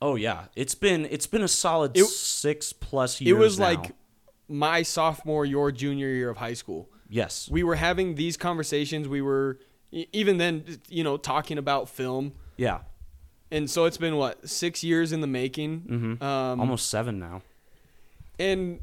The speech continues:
Speaker 2: you know, <clears throat> we don't, we don't have to have a big audience. Like, I'm thank-,
Speaker 1: Oh, yeah.
Speaker 2: I'm thankful for one person listening
Speaker 1: I'm,
Speaker 2: to
Speaker 1: I'm
Speaker 2: our
Speaker 1: thankful. I'm
Speaker 2: conversations.
Speaker 1: literally, I'm thankful for my parents tuning in.
Speaker 2: Yeah.
Speaker 1: But then again, dude, like,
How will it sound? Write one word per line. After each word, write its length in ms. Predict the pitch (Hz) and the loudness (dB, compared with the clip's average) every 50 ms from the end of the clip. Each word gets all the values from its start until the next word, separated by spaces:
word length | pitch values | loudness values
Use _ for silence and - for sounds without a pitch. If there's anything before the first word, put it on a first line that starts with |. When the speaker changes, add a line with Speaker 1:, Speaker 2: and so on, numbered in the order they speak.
| - - - - | -14 -14 -10 -6
Speaker 2:
you 160 | 151 165 170 | -2 -2 0
know, 260 | 151 139 151 160 - - - - - - _ _ | 0 0 -2 -2 -4 -6 -12 -18 -20 -20 _ _
<clears throat> 340 | - - - - - - - | -20 -20 -20 -20 -20 -14 -8
we 160 | 143 151 151 | -6 -6 -4
don't, 360 | 135 165 165 165 170 170 - - - | -2 0 0 0 0 -2 -4 -8 -12
we 140 | 147 135 135 | -10 -8 -4
don't 240 | 127 147 156 - - | -4 -4 -4 -4 -4
have 300 | - - 135 143 - - | -4 -4 -4 -4 -4 -6
to 100 | - 123 | -6 -6
have 480 | 120 120 120 120 120 113 - - - - - - - - - _ - - | -4 -4 -4 -4 -6 -8 -10 -16 -18 -18 -18 -18 -18 -20 -20 _ -14 -10
a 60 | 117 | -10
big 280 | 113 110 127 120 117 101 | -8 -6 -6 -6 -4 -4
audience. 440 | 92 95 101 101 113 123 123 131 - | -4 -4 -4 -4 -4 -4 -6 -6 -4
Like, 160 | - 135 139 123 | -4 -2 0 0
I'm 180 | 143 165 170 | 0 0 0
thank-, 260 | 151 143 - 175 170 165 | -2 -4 -2 0 2 4
Speaker 1:
Oh, 20 | 123 | 4
yeah. 160 | 123 127 110 | 4 4 4
Speaker 2:
I'm 160 | 160 185 202 | 2 0 -2
thankful 380 | - 190 185 190 185 - 190 170 | 0 0 0 0 0 0 -2 0
for 140 | - 147 135 | 0 0 2
one 240 | 131 131 143 151 139 | 2 0 0 -2 -2
person 400 | 156 151 139 123 - 131 123 117 | -2 -2 -2 -4 -4 -6 -6 -6
listening 260 | 120 110 - - 135 | -6 -6 -2 0 2
Speaker 1:
I'm, 140 | 165 185 - | 2 2 2
Speaker 2:
to 80 | - 147 | 4 6
Speaker 1:
I'm 120 | 156 180 143 | 8 8 8
Speaker 2:
our 100 | 131 131 | 6 4
Speaker 1:
thankful. 300 | 180 185 170 135 - 165 | 4 2 2 2 2 2
I'm 40 | - | 4
Speaker 2:
conversations. 280 | - 143 156 170 147 | 4 4 4 6 6
Speaker 1:
literally, 300 | 151 160 160 165 165 - | 6 8 8 6 4 4
I'm 200 | - 135 151 165 | 2 0 0 0
thankful 360 | 156 - 165 160 156 - 156 | 0 0 0 0 0 -2 -4
for 220 | 147 - - 135 123 | -4 -2 0 0 2
my 200 | 120 117 110 107 | 2 2 2 2
parents 640 | 104 - - - 110 110 107 101 95 - - - - - - | 0 -2 -4 -4 -2 -2 -2 -4 -4 -4 -4 -4 -4 -6 -6
tuning 320 | - - 110 104 98 95 92 | -6 -6 -4 -4 -4 -2 2
in. 60 | 165 | 4
Speaker 2:
Yeah. 200 | 175 196 185 143 - - - _ _ - - - _ - - | 6 6 6 4 0 -6 -18 _ _ -20 -20 -20 _ -4 -2
Speaker 1:
But 100 | 185 - | -2 0
then 160 | - 214 240 | 0 0 0
again, 240 | 240 185 202 233 226 | 0 2 0 0 0
dude, 140 | 190 190 165 | 0 0 2
like, 260 | 165 156 156 151 | 2 2 2 0